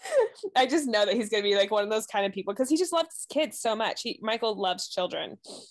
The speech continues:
Um, so I just, I finally felt I, like, I was in a place where that would never be a scenario for me. Like, I wouldn't be a single mom, um, obviously, unless something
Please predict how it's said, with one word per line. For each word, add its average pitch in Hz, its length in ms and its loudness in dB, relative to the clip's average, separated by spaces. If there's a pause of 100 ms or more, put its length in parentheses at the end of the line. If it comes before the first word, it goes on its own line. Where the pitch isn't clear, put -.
(1040)
Um, 196 480 0 (300)
so 240 380 6 (140)
I 226 100 4
just, 233 220 -6
I 214 100 2
finally 226 460 0
felt 202 400 0 (100)
I, 196 120 2
like, 190 240 -2
I 190 100 2
was 190 160 0
in 196 60 2
a 185 40 0
place 202 480 0
where 175 400 2 (1000)
that 202 380 2 (160)
would 214 260 0
never 208 300 2
be 196 140 2
a 185 60 2
scenario 170 480 -2
for - 120 -18
me. 160 160 -8
Like, 180 160 -6
I 190 60 2
wouldn't 190 500 2 (320)
be 190 280 0
a 180 60 -2
single 180 360 -2
mom, 156 420 -6 (680)
um, 180 460 -4 (340)
obviously, 170 380 -2
unless 160 240 -8
something - 260 -12